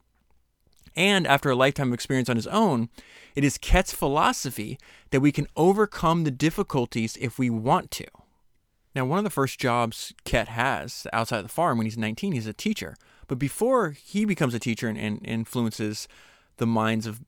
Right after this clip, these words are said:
of his students, he found, um, he, he develops a relationship with one of the most influential teachers in his life. And Ket is now, at this, the, the section I'm about to read to, he's, I think he's around seventy years old, re-,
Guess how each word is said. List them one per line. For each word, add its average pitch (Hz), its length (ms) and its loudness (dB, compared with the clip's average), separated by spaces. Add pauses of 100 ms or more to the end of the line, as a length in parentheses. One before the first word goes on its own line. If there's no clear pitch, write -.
(120)
of 110 320 -2
his 120 220 -8
students, 160 440 -2 (600)
he 180 640 -2
found, 135 720 0
um, 113 420 -4
he, 135 120 -4
he - 280 -8
develops 135 300 0
a 123 80 -2
relationship 113 580 -4
with 113 140 -10
one 117 120 0
of 113 60 2
the 110 60 0
most 110 160 -4
influential 113 480 -4
teachers - 360 -10
in 95 100 -8
his - 140 -14
life. - 300 -10 (500)
And 113 480 -2 (120)
Ket 143 320 0
is 120 180 -4
now, 113 480 2
at 113 80 -4
this, - 160 -8
the, 117 180 -4
the 113 120 -8
section 120 240 -4
I'm 101 60 -4
about - 80 -10
to 127 60 -8
read 202 140 -2
to, 139 60 -4
he's, 123 220 -6
I 123 100 -12
think 202 100 -6
he's 180 100 -4
around 107 280 -6
seventy 123 260 0
years 113 160 -2
old, 117 220 -4
re-, 92 180 -12